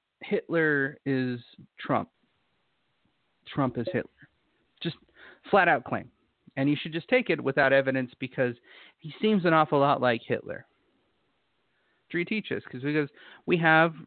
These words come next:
documents that are not skewed. We can go listen to Hitler's speeches translated from Eng-, German to English, and we can do a direct comparison. Is that true? Is he Hitler?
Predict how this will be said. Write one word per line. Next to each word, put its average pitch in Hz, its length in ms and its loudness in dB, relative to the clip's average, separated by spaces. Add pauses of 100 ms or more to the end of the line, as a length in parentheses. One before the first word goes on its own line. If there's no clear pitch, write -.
(100)
documents 147 640 0
that 151 100 2
are 147 80 4
not 143 320 2
skewed. 139 500 -2 (460)
We 151 100 4
can 165 120 2
go 185 180 4
listen 165 580 0
to 120 260 -2
Hitler's 113 360 -4
speeches 113 640 -6
translated 113 600 0
from 113 180 -2
Eng-, 110 200 -4 (120)
German 120 340 2
to - 100 -4
English, 117 520 -4 (1800)
and 151 100 6
we 175 120 6
can 190 120 2
do 180 160 6
a 170 40 2
direct 135 240 0
comparison. 185 580 -6 (640)
Is 113 120 -10
that 117 220 0
true? 185 400 -8 (300)
Is 117 160 -8
he 127 160 -2
Hitler? 170 420 -4